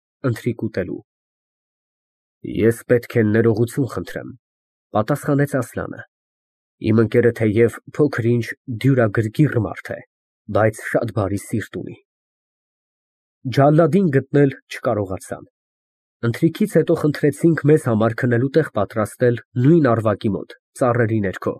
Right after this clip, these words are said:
որովհետև սրահում օդը սաստիկ խեղդող էր,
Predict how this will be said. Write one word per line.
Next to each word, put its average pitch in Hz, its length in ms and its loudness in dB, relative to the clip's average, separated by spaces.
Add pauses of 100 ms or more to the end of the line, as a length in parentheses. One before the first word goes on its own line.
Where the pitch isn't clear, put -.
(720)
որովհետև 117 500 2
սրահում 139 500 2 (140)
օդը 139 280 0
սաստիկ 120 540 -4
խեղդող 117 460 -6
էր, - 140 -12